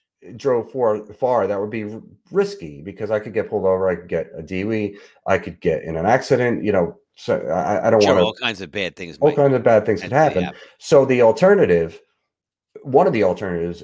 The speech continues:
Speaker 1: is to go to sleep in my car, but I wasn't really tired. I was just, you know, drunk.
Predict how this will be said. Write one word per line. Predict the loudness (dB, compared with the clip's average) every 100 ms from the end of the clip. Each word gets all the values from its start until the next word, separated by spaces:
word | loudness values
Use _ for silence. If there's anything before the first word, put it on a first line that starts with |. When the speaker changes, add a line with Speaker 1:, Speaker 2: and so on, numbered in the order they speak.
| -12
Speaker 1:
is | -12 -12
to | -8
go | -8
to |
sleep | -8 -16 -16
in |
my | -16
car, | -4 -2 -2
but | 0
I | 2
wasn't | 2 0 -2
really | -4
tired. | -2 0 2 0 -4
I | -4
was | -6 -8
just, | -18 -20 _ _ _ -12
you | -12
know, | -12 _
drunk. | -14 -14